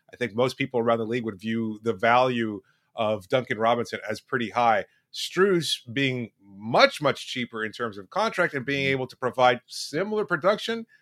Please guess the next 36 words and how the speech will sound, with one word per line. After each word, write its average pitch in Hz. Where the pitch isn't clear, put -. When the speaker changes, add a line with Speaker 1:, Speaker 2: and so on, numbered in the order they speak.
Speaker 1:
that 202
makes 311
him 226
kind 202
of 170
untradeable. 135
If 101
you're 135
ever 226
gonna 262
keep 208
shooting 208
on 147
this 131
roster, 139
you 135
wanna 151
keep 151
the 139
guy 135
who's 117
making 123
less 120
than, 113
what, 123
three 127
million 131
dollars 127
a 123
year? 135
I 101
think 110
that's -
a 107
good 101
idea. 90